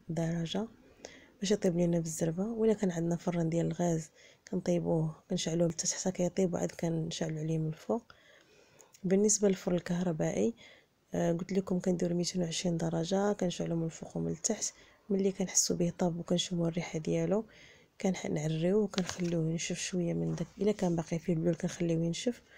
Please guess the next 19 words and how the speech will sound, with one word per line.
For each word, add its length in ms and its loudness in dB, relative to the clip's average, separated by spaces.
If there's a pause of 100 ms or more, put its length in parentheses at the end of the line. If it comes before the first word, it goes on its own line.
(720)
ويتحمر 680 2
لينا 200 2
من 60 0
الفوق. 420 -6 (1800)
اللي 160 4
بغى 160 6
يدير 160 6
فوق 240 -2
منه 160 6
الفرماج 800 2 (180)
ويرجعوا 580 4
باش 280 2
يد-، 140 0
يرجعوا 1120 2
الفران 540 0
باش 180 -2
داك 60 -8
الفرماج 560 -4
يذوب، 260 -2